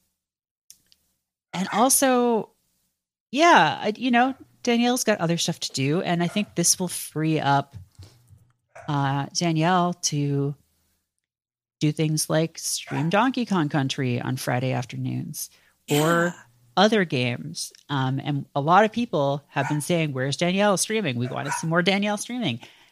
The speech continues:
Speaker 1: And
Speaker 2: Oh, they have?
Speaker 1: Oh, yeah. You know,
Speaker 2: Oh,
Speaker 1: you know,
Speaker 2: wow.
Speaker 1: yeah. Everyone's like, "I
Speaker 2: I
Speaker 1: wanna
Speaker 2: didn't
Speaker 1: see
Speaker 2: know that.
Speaker 1: Danielle stream, um, you
Speaker 2: Oh.
Speaker 1: know, uh, uh, Into the Breach or, uh,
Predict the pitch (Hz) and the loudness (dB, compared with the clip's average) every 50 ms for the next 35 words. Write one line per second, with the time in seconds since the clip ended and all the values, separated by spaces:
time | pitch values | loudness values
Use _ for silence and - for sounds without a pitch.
0 | _ _ _ _ _ _ _ _ - - 147 143 139 - - 330 381 370 294 - | _ _ _ _ _ _ _ _ -4 -2 0 0 2 0 0 2 2 0 0 0
1 | - 220 202 196 196 254 381 453 403 - - - - 202 233 202 175 202 233 220 | 2 2 4 4 4 4 2 0 -2 -10 -10 -6 -2 0 0 2 2 2 0 0
2 | - - _ _ _ _ _ _ _ _ - 175 165 175 - - 269 247 165 151 | -4 -8 _ _ _ _ _ _ _ _ -6 -4 -2 -2 -4 -6 -8 -8 -6 -4
3 | 160 160 294 - 165 - - 247 311 240 160 - - - - - 202 202 226 233 | -4 -2 -2 -4 -4 -6 -6 -6 -6 -6 -6 -10 -14 -10 -6 -4 -2 0 0 0
4 | 220 226 226 - - - 196 220 233 277 285 320 - 226 240 233 220 226 233 226 | -2 -2 -4 -4 -6 -4 0 2 4 4 4 4 4 4 4 4 4 4 4 2
5 | 226 - - 247 240 233 226 208 202 196 185 - - - 170 180 175 180 180 175 | 2 -2 -4 -4 -2 -2 -2 -2 -4 -4 -6 -8 -6 -2 0 0 0 0 -2 -2
6 | 170 170 175 165 _ _ - - - - - _ _ _ _ _ _ - 190 185 | -4 -6 -8 -10 _ _ -20 -20 -20 -20 -20 _ _ _ _ _ _ -6 -4 -2
7 | 175 156 147 151 151 156 185 - _ - 165 170 160 160 156 156 156 151 147 156 | 0 0 0 0 -2 -4 -6 -8 _ -8 -4 -4 -2 -2 -2 -2 -2 -2 -4 -6
8 | - _ - - - - - - _ _ _ _ _ _ _ _ _ _ _ _ | -8 _ -16 -16 -16 -16 -16 -20 _ _ _ _ _ _ _ _ _ _ _ _
9 | _ _ - - 156 156 147 143 143 143 139 135 135 135 - _ _ - 175 190 | _ _ -8 -6 -4 -4 -2 -2 -2 -2 -2 -4 -6 -8 -10 _ _ 0 0 2
10 | 180 180 - 208 208 208 165 123 - - - - - - - 151 139 143 143 147 | 2 0 0 0 0 0 0 0 2 2 2 0 0 -4 -4 -2 0 0 0 2
11 | 139 135 139 135 - _ _ _ _ _ _ _ _ _ _ _ _ - 143 139 | 2 0 0 -2 -6 _ _ _ _ _ _ _ _ _ _ _ _ -2 -2 0
12 | 147 143 139 139 135 135 143 | 0 0 0 -2 -2 -2 -4